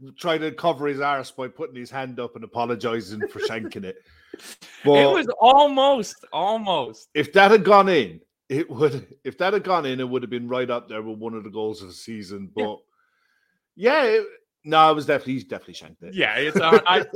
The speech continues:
Speaker 1: <laughs>
Speaker 2: I, I wanted it to be a shot. I wanted it to be, I mean,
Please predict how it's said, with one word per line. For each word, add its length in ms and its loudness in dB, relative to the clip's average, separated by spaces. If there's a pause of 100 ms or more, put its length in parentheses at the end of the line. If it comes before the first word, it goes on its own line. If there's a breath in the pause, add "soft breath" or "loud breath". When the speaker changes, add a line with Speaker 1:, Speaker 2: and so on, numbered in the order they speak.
(100)
Speaker 1:
<laughs> 200 -14
Speaker 2:
I, 160 4
I 180 4
wanted 340 0
it 160 -2
to 60 -6
be 200 -2
a 60 -2
shot. 460 0
I 120 2
wanted 300 -2
it 100 -8
to 60 -14
be, 120 -8
I 140 -2
mean, 220 -8